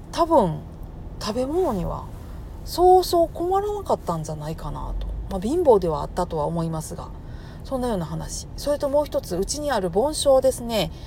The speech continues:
これは戦時中に供出されているそうです。で、戦争が終わって、昭和二十六年か八年かぐらいにもう一回鋳造し直して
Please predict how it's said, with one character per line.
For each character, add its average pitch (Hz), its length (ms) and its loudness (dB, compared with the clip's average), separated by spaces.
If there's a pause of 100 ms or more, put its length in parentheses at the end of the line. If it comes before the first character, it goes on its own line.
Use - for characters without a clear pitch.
(320)
こ 269 140 2
れ 277 80 8
は 277 300 8
戦 262 200 0
時 254 140 -6
中 247 240 0
に 247 240 -2
供 202 240 2
出 196 260 -4
さ 185 140 0
れ 180 100 4
て 175 100 -2
い - 20 0
る 170 80 -2
そ 165 180 -2
う 147 40 -4
で - 100 -12
す。 - 220 -10 (800)
で、 208 300 8
戦 233 240 0
争 220 200 4
が 220 100 8
終 220 220 8
わ - 40 -12
っ - 120 -12
て、 190 240 6 (640)
昭 277 600 12
和 311 140 10
二 392 180 0
十 320 200 4
六 311 280 6
年 262 180 2
か 185 80 -4
八 202 260 -2
年 202 120 0
か 202 140 0
ぐ 214 100 2
ら 185 140 4
い 165 80 -2
に 254 400 -2 (120)
も 247 200 6
う 277 60 8
一 262 80 -4
回 233 300 2
鋳 262 260 0
造 233 200 4
し 226 160 2
直 254 240 2
し - 240 -4
て 339 260 4